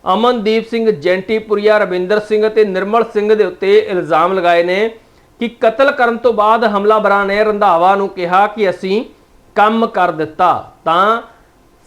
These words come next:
ਸੰਸਦ ਮੈਂਬਰ, ਮੌਜੂਦਾ ਸੰਸਦ ਮੈਂਬਰ ਸੁਖਜਿੰਦਰ ਸਿੰਘ ਰੰਧਾਵਾ ਸਾਬਕਾ,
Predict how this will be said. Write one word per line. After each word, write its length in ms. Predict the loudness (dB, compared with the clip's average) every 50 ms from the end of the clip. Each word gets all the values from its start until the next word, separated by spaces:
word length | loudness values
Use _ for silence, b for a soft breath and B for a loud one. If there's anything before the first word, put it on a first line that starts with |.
| -10 -4
ਸੰਸਦ 380 | -2 -2 -2 -2 -2 -2 -2 0
ਮੈਂਬਰ, 460 | 0 0 0 0 0 0 0 0 0
ਮੌਜੂਦਾ 420 | -2 -4 -6 -4 -2 0 0 0
ਸੰਸਦ 420 | 0 -2 -4 -6 -6 -4 -4 -4 -4
ਮੈਂਬਰ 380 | -4 -4 -4 -4 -4 -4 -4
ਸੁਖਜਿੰਦਰ 500 | -4 -4 -8 -8 -6 -6 -6 -4 -4 -4
ਸਿੰਘ 240 | -4 -4 -4 -4 -2
ਰੰਧਾਵਾ 460 | -2 -2 -2 0 0 0 0 0 -2
ਸਾਬਕਾ, 840 | -2 -2 -2 -2 -2 -2 -4 -4 -2 2 2 4 4 2 0 -6